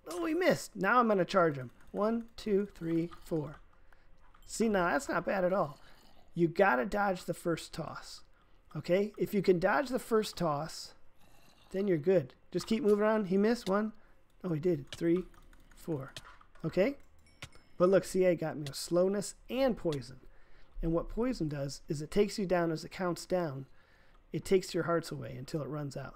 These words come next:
So he took me all the way down to four hearts. You guys won't have this potion of healing. Okay, so you're gonna have to eat right away, like I said. Okay?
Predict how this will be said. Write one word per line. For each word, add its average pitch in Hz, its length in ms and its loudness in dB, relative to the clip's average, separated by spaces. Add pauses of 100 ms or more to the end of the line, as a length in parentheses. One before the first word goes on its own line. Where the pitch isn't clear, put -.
(120)
So - 180 0
he 180 80 8
took 220 220 2
me 185 100 2
all 175 120 2
the 202 60 2
way 196 100 6
down 170 220 -2
to 135 80 -8
four 202 480 0
hearts. - 1300 -8
You 208 140 0
guys 214 240 2
won't 190 180 2
have 202 180 0
this 165 140 -4
potion 160 380 -4
of 151 60 -4
healing. 156 360 0 (1000)
Okay, 185 340 2
so - 200 -2
you're 170 200 4
gonna 208 220 0
have 156 300 -6
to 143 300 -6 (440)
eat 202 260 -2
right 175 180 4
away, 165 260 2
like 131 220 -8
I 147 60 -8
said. 139 480 -4 (760)
Okay? 165 380 -2